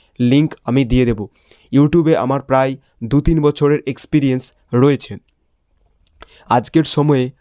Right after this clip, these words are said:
YouTube কিন্তু খুবই একটা জনপ্রিয় মাধ্যম, যেখানে আপনি আপনার স্মৃতিও রাখতে পারবেন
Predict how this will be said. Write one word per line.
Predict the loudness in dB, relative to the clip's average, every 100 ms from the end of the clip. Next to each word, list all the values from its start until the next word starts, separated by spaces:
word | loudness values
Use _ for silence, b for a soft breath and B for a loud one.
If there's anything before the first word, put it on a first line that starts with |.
| _ -2
YouTube | 0 0 0
কিন্তু | 0 -2 -2
খুবই | -2 -2
একটা | 0
জনপ্রিয় | -2 -2 -2 -2 0 2
মাধ্যম, | 0 -2 -4 -6 b b b -6
যেখানে | -2 0 0 0
আপনি | -2 -2 -4
আপনার | -4 -4 -4
স্মৃতিও | -4 -2 0 2 2
রাখতে | 2 -2 -4 -4
পারবেন | -4 -4